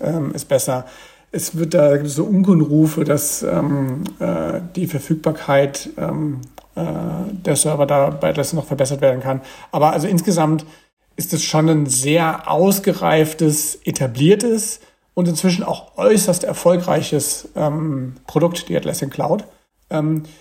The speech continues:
ich würde sagen, dass Jira Cloud gegenüber Confluence Cloud schon noch deutlich die Nase vorn hat. Ähm,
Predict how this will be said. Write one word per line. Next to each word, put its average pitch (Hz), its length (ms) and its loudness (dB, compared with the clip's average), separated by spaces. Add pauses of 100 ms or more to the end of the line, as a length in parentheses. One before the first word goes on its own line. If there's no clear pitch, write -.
(220)
ich 185 180 -4
würde 214 180 0
sagen, 185 420 2
dass - 480 -2
Jira 190 480 4
Cloud 180 580 2
gegenüber 175 480 0
Confluence 156 460 2
Cloud 139 400 2
schon - 180 -2
noch 156 160 0
deutlich 170 500 2
die 156 120 -4
Nase 143 320 2
vorn 180 360 0
hat. 254 220 -6 (560)
Ähm, 160 380 -2